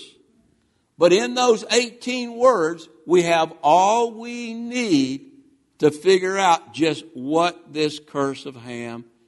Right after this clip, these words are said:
is. So, what does Ham do? He's the youngest son. He walks into Noah's tent. He sees him drunk and naked, and then he goes and gets his brothers. Now, here's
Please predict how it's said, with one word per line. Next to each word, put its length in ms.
is. 440
So, 380
what 160
does 120
Ham 260
do? 380
He's 160
the 100
youngest 400
son. 320
He 160
walks 460
into 540
Noah's 420
tent. 320
He 160
sees 560
him 200
drunk 420
and 160
naked, 400
and 500
then 120
he 140
goes 320
and 120
gets 220
his 220
brothers. 420
Now, 100
here's 380